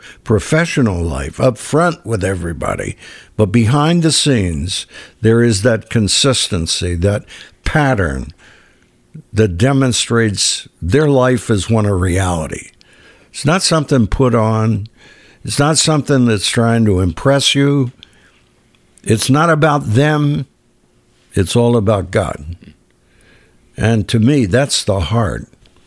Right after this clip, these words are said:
of leaving a legacy. Do they remember you, or do they remember the God that you believed in and served?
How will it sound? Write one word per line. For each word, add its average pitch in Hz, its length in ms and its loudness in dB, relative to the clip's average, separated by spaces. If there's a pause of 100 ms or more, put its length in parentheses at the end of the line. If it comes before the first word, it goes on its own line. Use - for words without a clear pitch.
(460)
of 92 220 0
leaving 104 840 0
a 101 60 0
legacy. 98 760 -4 (580)
Do 123 100 4
they 127 180 2
remember 139 560 2
you, 143 580 0 (440)
or 107 180 2
do 107 140 0
they 104 180 0
remember 104 560 0
the 90 140 -2
God 85 400 -4 (1900)
that 92 300 -2
you 104 100 0
believed 90 540 -2
in - 160 -12 (1040)
and 92 240 -2
served? - 560 -6